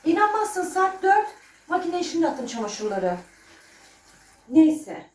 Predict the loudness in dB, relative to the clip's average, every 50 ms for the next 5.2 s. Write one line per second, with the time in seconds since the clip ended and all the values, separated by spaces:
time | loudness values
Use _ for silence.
0 | _ _ _ _ _ _ _ _ _ _ _ _ -8 -8 -4 -2 -2 -2 -4 -4
1 | -4 -4 -4 -4 -6 -6 -6 -4 -4 -4 -4 -8 -8 -4 -4 -2 -2 -4 -4 -6
2 | -10 -14 _ _ _ _ _ _ _ _ _ _ _ _ _ _ -20 -20 -20 -20
3 | -20 _ -20 -20 -20 -20 _ -20 -20 -16 -10 -8 -6 -6 -6 -6 -8 -10 -10 -6
4 | -6 -4 -4 -4 -6 -6 -8 -10 -8 -8 -4 -4 -4 -2 -2 -4 -4 -4 -6 -8
5 | -8 -10 -12 -18